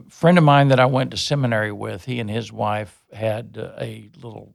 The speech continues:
Christian singles party, invited the people they thought ought to be married. And, uh, <laughs> and I met Kathy there. I was, uh, twenty-six. I had actually just come from a wedding. My friend and I had, uh,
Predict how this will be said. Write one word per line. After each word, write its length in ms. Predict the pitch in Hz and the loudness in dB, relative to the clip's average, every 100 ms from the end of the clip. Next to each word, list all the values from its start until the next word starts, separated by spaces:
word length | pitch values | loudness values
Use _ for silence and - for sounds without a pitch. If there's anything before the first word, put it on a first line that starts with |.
| _ _ | _ _
Christian 340 | - 139 - 117 | -8 -8 -8 -10
singles 400 | - 139 117 92 | -4 -2 -2 -4
party, 480 | - 113 117 110 - | -2 0 -2 -8 -10
invited 460 | 123 113 127 120 | -6 0 0 0
the 60 | 110 | -4
people 260 | 120 120 110 | -6 -6 -6
they 200 | 113 98 _ _ - | -8 -10 _ _ -4
thought 200 | 117 107 | -2 -2
ought 140 | 110 | -4
to 160 | 107 104 | -6 -10
be 260 | - 127 | -14 -10
married. 400 | 117 113 107 117 _ _ _ _ _ - - | -8 -8 -8 -12 _ _ _ _ _ -4 2
And, 440 | 233 127 123 120 | 6 6 6 8
uh, 360 | 127 120 120 123 | 8 8 8 6
<laughs> 20 | |
and 200 | 135 120 | 4 6
I 140 | 120 120 | 6 6
met 240 | 123 120 | 4 2
Kathy 380 | - 120 113 117 | 2 4 6 6
there. 400 | 113 113 104 110 - 123 | 6 4 2 0 -4 -4
I 100 | 117 | -2
was, 400 | 113 101 - - | -4 -6 -6 -4
uh, 280 | 110 113 - | -4 -4 -4
twenty-six. 520 | 139 135 110 127 - | 0 0 0 -2 0
I 80 | 131 | 2
had 160 | 123 135 | 4 4
actually 340 | 160 - 127 | 2 0 -6
just 240 | 113 113 | -4 -4
come 160 | - 113 | -2 -4
from 180 | 117 113 | -6 -10
a 40 | |
wedding. 480 | 104 120 131 113 113 | -4 0 0 -2 -8
My 120 | 113 | -12
friend 280 | 98 123 123 | -8 -6 -4
and 140 | 113 110 | -4 -4
I 160 | 113 | -2
had, 340 | 92 107 107 117 | -2 -6 -6 -8
uh, 240 | 110 | -8